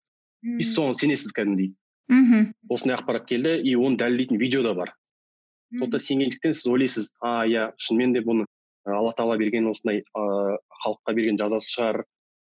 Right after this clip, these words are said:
Speaker 1: деген сияқты сондай сезімдер болады да, бірден қабылдайсыз. И сол жерде сіз манипуляция құрбанына айналасыз да.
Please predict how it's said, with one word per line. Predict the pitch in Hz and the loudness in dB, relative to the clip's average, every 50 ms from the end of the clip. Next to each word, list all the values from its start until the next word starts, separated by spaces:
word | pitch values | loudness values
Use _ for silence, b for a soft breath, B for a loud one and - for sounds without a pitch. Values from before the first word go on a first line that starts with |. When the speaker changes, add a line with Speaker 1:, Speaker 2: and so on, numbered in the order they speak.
| _ _ | _ _
Speaker 1:
деген | 110 107 101 | -2 -2 -2
сияқты | 113 - - | -2 -6 -2
сондай | - 107 98 98 | -2 -2 -2 -2
сезімдер | - - 110 110 107 101 98 101 98 | -2 -2 0 0 0 2 0 0 -2
болады | 98 101 101 101 - - | 0 -2 -2 -2 -2 -4
да, | 156 | -6
бірден | 123 - - 139 139 110 - | -4 -2 -2 0 -2 -2 -2
қабылдайсыз. | - 107 101 98 95 90 - - - - - _ _ _ _ _ | -2 -2 0 0 -2 -2 -4 -8 -16 -20 -20 _ _ _ _ _
И | - 185 | -2 0
сол | - - - 147 151 143 | 0 0 0 0 0 2
жерде | 151 151 175 190 | 0 0 0 -2
сіз | 185 - 156 147 | -2 -2 -2 0
манипуляция | 113 123 135 143 139 143 147 135 - - - - - | 0 0 0 0 0 -2 -4 -6 -6 -8 -14 -10 -6
құрбанына | - 131 135 127 123 117 110 | -4 -2 -2 0 0 0 0
айналасыз | 104 107 104 101 95 - - 107 | 0 0 0 -2 -4 -4 -4 -2
да. | 123 175 185 | -2 -2 -2